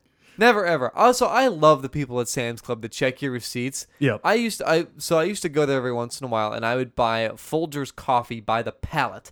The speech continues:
Speaker 2: Yep.
Speaker 1: for, uh, a company, right?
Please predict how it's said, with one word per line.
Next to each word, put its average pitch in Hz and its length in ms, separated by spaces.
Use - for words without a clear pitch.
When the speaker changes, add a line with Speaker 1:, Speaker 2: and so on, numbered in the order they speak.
Speaker 2:
Yep. 131 260
Speaker 1:
for, 131 640
uh, 110 260
a 117 80
company, 117 600
right? 113 320